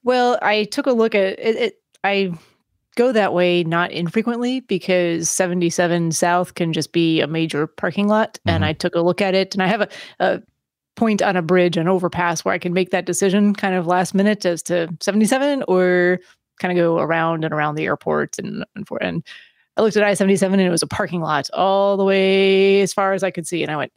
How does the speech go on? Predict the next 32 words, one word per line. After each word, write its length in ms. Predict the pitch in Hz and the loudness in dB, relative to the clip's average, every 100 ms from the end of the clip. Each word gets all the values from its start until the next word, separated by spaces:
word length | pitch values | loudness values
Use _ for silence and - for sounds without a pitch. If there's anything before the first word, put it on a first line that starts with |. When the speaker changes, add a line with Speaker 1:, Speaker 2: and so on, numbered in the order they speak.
| _ _ | _ _
Speaker 1:
"Eh, 1000 | - 156 147 151 123 101 98 101 95 92 82 | -8 -4 -4 -2 -4 -4 -6 -8 -10 -12 -6
nope." 180 | - 85 | -6 -6
Speaker 2:
Nope. 100 | - _ _ _ - | -14 _ _ _ -8
Yeah. 160 | 87 - - | -8 -6 -4
Speaker 1:
Nope. 200 | 180 _ _ _ _ _ | -4 _ _ _ _ _
So 240 | - 165 170 | -2 0 2
I 200 | 180 240 | 2 2
don't 120 | 247 | 2
know 80 | 240 | 2
if 100 | 220 | 2
it 60 | |
was 140 | 202 190 | 2 2
actually 340 | 190 - 180 | 0 0 0
any 220 | 180 165 | 0 -4
faster 400 | 160 240 285 - | -4 -4 -4 -2
in 80 | 285 | -2
the 80 | 277 | 0
long 200 | 277 277 | -2 0
run, 280 | 277 285 240 | 0 0 0
but 100 | 190 | 0
at 100 | 175 | 0
least 220 | 185 - | -2 0
I 80 | 156 | -2
didn't 300 | 170 170 190 | -2 -4 -4
have 200 | 160 151 | -4 -6
to 100 | 151 | -4
sit 220 | - 160 - | -2 -2 -2
in 180 | 151 | -2
stop 300 | - - - | -2 -2 -4
and 100 | 135 - | -4 -4
go 80 | |
Speaker 2:
Yeah, 60 | - | -4